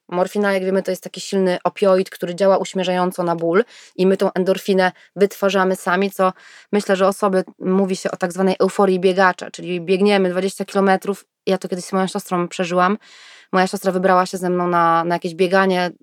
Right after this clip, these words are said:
totalnie, powiedzmy, taka zielona w bieganiu. I byłam a-, totalnie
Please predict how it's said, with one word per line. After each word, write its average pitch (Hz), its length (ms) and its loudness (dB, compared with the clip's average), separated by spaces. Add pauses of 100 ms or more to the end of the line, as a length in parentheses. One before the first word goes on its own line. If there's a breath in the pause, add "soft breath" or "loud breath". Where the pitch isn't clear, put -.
(180)
totalnie, 202 480 2
powiedzmy, 180 440 -2
taka 175 340 -2 (200 loud breath)
zielona 202 340 4
w 165 40 -20
bieganiu. 175 480 -4 (640 soft breath)
I 202 80 -2
byłam 202 420 2
a-, - 160 -6 (520)
totalnie 185 680 2